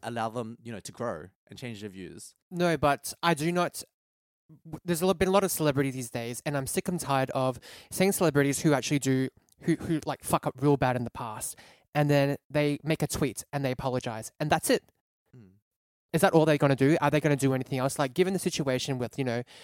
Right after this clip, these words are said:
Speaker 2: um, Reynolds saying really mean stuff, like, he con-, he purposely made a
Speaker 1: Posted
Speaker 2: f-,
Speaker 1: it.
Speaker 2: posted it. Like, if you have these comments, sure, don't say anything that's gonna be hurtful. Everybody, some people may have the same, same views as you,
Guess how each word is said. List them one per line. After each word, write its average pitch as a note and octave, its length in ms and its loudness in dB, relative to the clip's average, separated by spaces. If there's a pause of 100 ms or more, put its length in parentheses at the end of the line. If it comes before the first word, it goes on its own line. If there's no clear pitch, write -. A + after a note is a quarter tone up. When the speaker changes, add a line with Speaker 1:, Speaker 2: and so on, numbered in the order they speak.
(340)
Speaker 2:
um, B2 320 -2 (120)
Reynolds D3 460 4 (240)
saying D#3 360 0
really F3 640 6
mean D3+ 520 0
stuff, C3+ 260 -2
like, C3+ 140 -4
he G#3+ 160 2
con-, - 280 2
he G#3 400 -6 (400)
purposely F#3 520 0
made D#3 240 0
a D3+ 120 -2
Speaker 1:
Posted G#2 120 -8
Speaker 2:
f-, F#2 120 -12
Speaker 1:
it. - 100 -8
Speaker 2:
posted G3 520 4
it. B2+ 140 -4
Like, C#3 260 -4 (240)
if G3+ 140 -2
you B3 80 2
have A#3 200 2
these G#3+ 160 0
comments, D3+ 340 -2
sure, G3 180 2
don't F3 200 0
say D#3+ 120 -4
anything D3 240 -4
that's C3 140 -4
gonna C#3 120 -4
be B2 100 -10
hurtful. D3 400 0
Everybody, D#3 480 0
some E3+ 200 -4
people D#3 200 -4
may C#3 140 -2
have B2+ 200 -4
the C3 60 -10
same, C3+ 280 -2
same C#3 320 -4
views D#3+ 260 -4
as C3 120 2
you, C#3 200 2